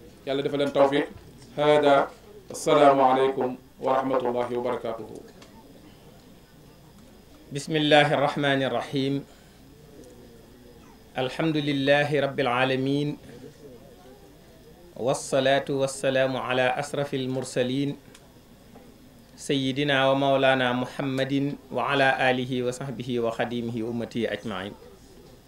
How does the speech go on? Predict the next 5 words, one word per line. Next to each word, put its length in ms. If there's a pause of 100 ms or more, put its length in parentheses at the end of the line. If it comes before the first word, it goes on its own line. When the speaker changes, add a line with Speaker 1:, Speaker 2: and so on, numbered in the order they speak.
(460)
Speaker 2:
السلام 400
عليكم 480
ورحمة 420
الله 360
وبركاته. 540